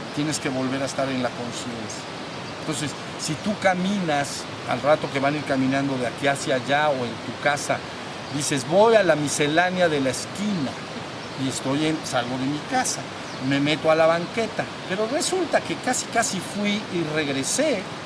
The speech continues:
y no estuve en conciencia. Salí y estuve pensando quién sabe en tantas cosas. Sí me di cuenta de algo,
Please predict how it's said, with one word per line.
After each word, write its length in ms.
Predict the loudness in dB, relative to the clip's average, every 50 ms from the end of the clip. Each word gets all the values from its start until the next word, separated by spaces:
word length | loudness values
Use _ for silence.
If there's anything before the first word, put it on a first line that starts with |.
| -8 -4
y 60 | -2
no 160 | -2 0 0 0
estuve 540 | -2 -2 -4 -4 -2 0 0 2 2 0
en 80 | -2 -4 -6 -4
conciencia. 720 | -4 -4 -4 -4 -4 -4 -4 -4 -4 -4 -6 -6 -8 -8 -8 -10 -10 -10 -10 -10 -10 -10 -10 -10 0 2
Salí 220 | 2 2 4 2
y 80 | 0 -2
estuve 260 | -2 -2 -2 -2 -2
pensando 460 | -2 -2 -2 -2 0 0 -2 -2 -4 -6
quién 140 | -6 -6 -2
sabe 220 | 0 2 2 2
en 100 | 0 -4 -4 -4
tantas 360 | -4 -4 -4 -4 -6 -6 -6 -8 -6 -4
cosas. 240 | -4 -2 -2 -4 -6 -6 -8 -10 -8 -6
Sí 180 | 0 2 2 4
me 140 | 4 4
di 100 | 2 0
cuenta 380 | 0 2 0 0 2 2 4 4
de 80 | 4 4
algo, 380 | 4 4 2 2 0 -4 -6